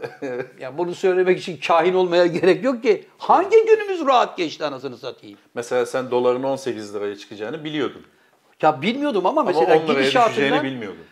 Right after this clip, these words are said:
Speaker 2: gidişatından tahmin ediyordum, tamam mı? Yani dedim ki bu gidiş iyi bir gidiş değil
Speaker 1: Sen
Speaker 2: abi
Speaker 1: elli altı
Speaker 2: yani.
Speaker 1: lira olur dedin, on lira oldu.
Speaker 2: Yok,
Speaker 1: Demek
Speaker 2: bu
Speaker 1: ki
Speaker 2: gidiş iyi bir gidiş değil.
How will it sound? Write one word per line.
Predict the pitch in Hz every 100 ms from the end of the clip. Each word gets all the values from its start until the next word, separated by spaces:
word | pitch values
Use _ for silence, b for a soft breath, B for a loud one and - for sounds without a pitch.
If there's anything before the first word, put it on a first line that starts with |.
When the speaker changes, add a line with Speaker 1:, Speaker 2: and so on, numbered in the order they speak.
| b -
Speaker 2:
gidişatından | 156 208 - 214 214 220 254 -
tahmin | 180 165 208
ediyordum, | 151 170 180 127
tamam | 135 175 190
mı? |
Yani | 131 127
dedim | 143 208
ki | 165 135
bu | 143
gidiş | 156 156 165
iyi | 135 135
bir | 107
gidiş | 113 107 -
değil | 208
Speaker 1:
Sen | 143 147
Speaker 2:
abi | 156
Speaker 1:
elli | 165
altı | 165 165 190
Speaker 2:
yani. | 170
Speaker 1:
lira |
olur | 170 156 123
dedin, | 113 165
on | 202 170
lira | 170
oldu. | 156 120 95 95
Speaker 2:
Yok, | 151 139
Speaker 1:
Demek | 123
Speaker 2:
bu | 175
Speaker 1:
ki | 156
Speaker 2:
gidiş | 170 180
iyi | - 180
bir | 165
gidiş | 160 151 151 -
değil. | 208 262